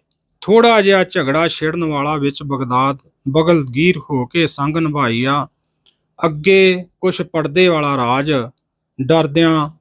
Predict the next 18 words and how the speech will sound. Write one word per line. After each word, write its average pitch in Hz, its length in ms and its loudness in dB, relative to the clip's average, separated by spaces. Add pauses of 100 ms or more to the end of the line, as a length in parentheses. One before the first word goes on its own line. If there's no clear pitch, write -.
(100)
ਹੋਰ 160 240 6
ਨਾ 196 160 2
ਕੋਈ 160 220 2
ਡਰਾਈ 139 400 0
ਆ। 143 200 0 (420)
ਮਹਾਰਾਜ 175 340 4
ਸ਼ੇਰ 147 220 -2
ਸਿੰਘ 135 220 -6
ਵਿਸ਼ਨੂੰ 127 320 -8
ਭਗਵਾਨ, 131 720 -2 (440)
ਜੇ 156 300 2 (140)
ਭਗਤਾਂ 131 500 -2
ਦਾ 131 260 -2
ਬੇੜਾ 120 580 -4
ਚਲਾ 131 560 -2
ਨਾ 180 160 0
ਸਕਿਆ 135 480 -6
ਜਹਾਜ਼, 117 720 -6